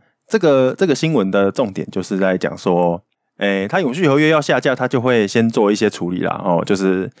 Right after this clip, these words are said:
会把订单全部取消，哦，像它这个公告就是说，六月二十一号的下午两点，哦，U T C时间，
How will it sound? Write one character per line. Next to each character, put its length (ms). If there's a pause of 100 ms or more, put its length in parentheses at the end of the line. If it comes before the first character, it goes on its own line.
(240)
会 160
把 140
订 200
单 160
全 140
部 80
取 160
消， 360
哦， 120
像 300
它 120
这 140
个 80
公 240
告 180
就 80
是 140
说， 220
六 200
月 140
二 140
十 160
一 140
号 200
的 120
下 220
午 140
两 280
点， 180 (260)
哦 120
，U 140
T 160
C 200
时 180
间， 240